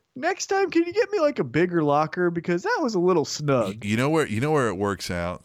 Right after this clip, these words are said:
Speaker 2: really well is we do this for a couple years, right? And everybody's just shitting on him and he's the nerd, right? Uh, he needs to steal somebody's girl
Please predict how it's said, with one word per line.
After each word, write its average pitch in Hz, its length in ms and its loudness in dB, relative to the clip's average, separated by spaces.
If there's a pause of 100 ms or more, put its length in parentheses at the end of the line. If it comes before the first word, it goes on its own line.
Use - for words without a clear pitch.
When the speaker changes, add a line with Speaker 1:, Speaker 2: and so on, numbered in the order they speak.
Speaker 2:
really 90 360 -4
well 82 300 -2
is 82 380 -6
we 101 100 -4
do 117 140 -2
this 110 100 -4
for 101 120 -4
a 90 40 -8
couple 90 300 -6
years, 80 400 -8
right? 82 160 -6
And 92 80 -8
everybody's 95 320 -4
just 85 100 -8
shitting 98 340 -4
on 92 140 -4
him 90 80 -6
and 87 100 -8
he's 85 120 -8
the 95 100 -6
nerd, 87 420 -4
right? 90 260 -2 (520)
Uh, 90 240 -2 (720)
he - 260 -6
needs 147 220 -2
to 92 80 -8
steal 107 420 -4
somebody's 101 540 -4
girl 90 560 -2